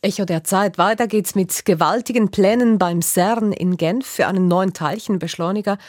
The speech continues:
und mit einer ersten Bilanz nach der Wolfsjagd. Wallis und Graubünden hätten gerne mehr Tiere schießen lassen. Es ist ein gewaltiges Projekt. Das cern in Genf will einen neuen Teilchenbeschleuniger bauen,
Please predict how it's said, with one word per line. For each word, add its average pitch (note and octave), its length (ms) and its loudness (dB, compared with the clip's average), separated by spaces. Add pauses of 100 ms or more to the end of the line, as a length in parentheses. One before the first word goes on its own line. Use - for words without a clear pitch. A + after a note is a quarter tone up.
(300)
und B3 280 0
mit A3 140 2
einer F3+ 280 2
ersten G#3+ 440 2
Bilanz G#3+ 520 2
nach E3+ 300 2
der E3 220 0
Wolfsjagd. - 840 -4
Wallis - 300 -8
und D#3+ 300 -8
Graubünden G#3+ 560 0 (340)
hätten A#3 240 0
gerne A#3 300 4
mehr A3 400 6
Tiere D3 340 -4
schießen - 400 -6
lassen. - 320 -12 (2500)
Es A#3+ 160 4
ist C#4 160 2
ein G#3+ 220 2
gewaltiges D3+ 760 0
Projekt. - 640 -10
Das D3 220 -4
cern A3+ 340 2
in F#3 220 2
Genf A3+ 420 2
will A3 280 4
einen F#3+ 360 4
neuen G3+ 460 4
Teilchenbeschleuniger E3+ 1120 0
bauen, F3 380 2